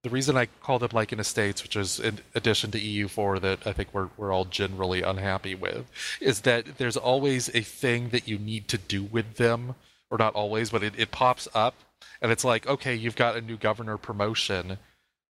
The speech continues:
but there's nothing there that you actually want to do anything with.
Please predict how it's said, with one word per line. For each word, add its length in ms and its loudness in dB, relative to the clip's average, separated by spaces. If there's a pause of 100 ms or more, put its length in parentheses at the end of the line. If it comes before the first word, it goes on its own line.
(100)
but 140 2
there's 180 0
nothing 420 0
there 300 0
that 180 -4
you 120 0
actually 260 -2
want 160 -6
to 80 -8
do 200 -4
anything 380 -6
with. 280 -6